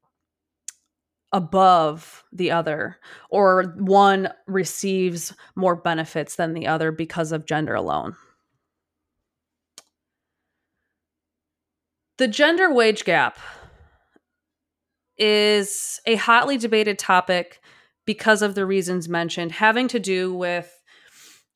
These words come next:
women apparently believe that they are not making enough money on the dollar that a man does,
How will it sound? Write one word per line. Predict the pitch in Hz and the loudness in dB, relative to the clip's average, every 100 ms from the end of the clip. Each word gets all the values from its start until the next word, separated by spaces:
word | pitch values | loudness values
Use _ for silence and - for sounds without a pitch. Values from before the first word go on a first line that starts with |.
| _ | _
women | 196 214 220 226 220 220 220 214 - | 0 2 4 2 2 0 -2 -4 -8
apparently | 202 - 233 233 214 208 202 | -10 -4 -2 0 -2 -2 -2
believe | 202 196 190 190 180 | -2 0 0 0 -2
that | 175 165 165 180 | 0 2 2 0
they | 185 180 | 0 0
are | 175 | 0
not | 180 180 196 | 0 0 0
making | 190 190 190 | 0 0 -2
enough | 180 175 - | 2 0 2
money | 180 180 175 180 | 0 2 0 0
on | 170 175 | 0 -2
the | 160 | -2
dollar | 170 165 175 170 | 0 2 2 0
that | 165 | -2
a | 180 | -2
man | 240 269 262 | -2 0 2
does, | 262 254 254 240 | 2 4 2 0